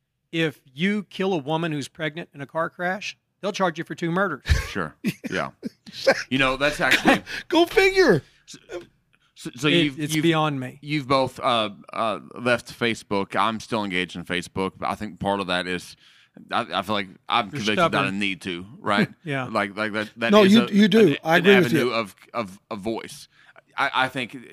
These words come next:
Speaker 3: it's not for everyone. I, I don't think it's for everyone, but, but some people need to stay on there and,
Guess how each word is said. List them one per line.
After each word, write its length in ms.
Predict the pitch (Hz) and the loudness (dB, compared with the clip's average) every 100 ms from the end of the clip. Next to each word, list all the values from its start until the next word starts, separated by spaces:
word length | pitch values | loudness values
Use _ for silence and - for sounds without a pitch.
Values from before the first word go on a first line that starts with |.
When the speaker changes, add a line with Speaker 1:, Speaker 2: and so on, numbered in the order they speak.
| 123 131 | -18 -14
Speaker 3:
it's 140 | 117 | -4
not 180 | 143 135 | -4 -4
for 80 | 196 | -6
everyone. 340 | 208 120 - _ _ | -6 -8 -12 _ _
I, 120 | - 101 - - - | -14 -12 -16 -16 -8
I 120 | 101 | -6
don't 120 | 107 | -6
think 140 | 110 | -8
it's 180 | 107 - - | -10 -12 -10
for 140 | 120 | -8
everyone, 260 | 107 90 95 | -8 -8 -10
but, 100 | - _ - | -12 _ -12
but 100 | 123 | -10
some 200 | - 131 | -6 -4
people 320 | 127 120 113 | -4 -4 -6
need 260 | 104 107 110 | -4 -4 -6
to 120 | 110 | -10
stay 260 | - - 104 | -12 -6 -4
on 180 | 107 104 | -4 -6
there 200 | 98 98 | -6 -8
and, 220 | 104 101 | -12 -16